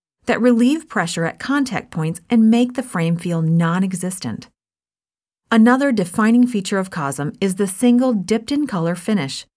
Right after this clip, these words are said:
which Studio seven point five and our C M F team developed in partnership with Laura Guido Clark. From the casters up, the chair comes in one color, which simplifies and dematerializes the chair,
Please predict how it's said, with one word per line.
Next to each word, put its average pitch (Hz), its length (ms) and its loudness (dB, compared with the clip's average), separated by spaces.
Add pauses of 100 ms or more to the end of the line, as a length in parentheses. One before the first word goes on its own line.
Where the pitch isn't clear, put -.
(300)
which 254 260 0
Studio 285 400 -2
seven 214 320 -2
point 240 260 -2
five 147 440 -6
and 180 100 -2
our 170 140 0
C 220 240 0
M 226 100 4
F 170 220 -2
team - 340 -6 (340)
developed 214 560 0
in 320 140 -6
partnership 170 560 -6
with 175 140 -4
Laura 175 320 0
Guido 165 340 -4
Clark. 139 480 -8 (640)
From 190 200 0
the 165 100 2
casters 247 800 -4
up, 175 320 -4 (240)
the 165 100 -4
chair 226 380 -2
comes 185 320 -2
in 143 240 -4
one 165 240 0
color, 147 440 -8 (380)
which 208 240 0
simplifies 220 800 -2
and 156 180 -2
dematerializes 175 1080 0
the 208 60 -4
chair, 254 460 -6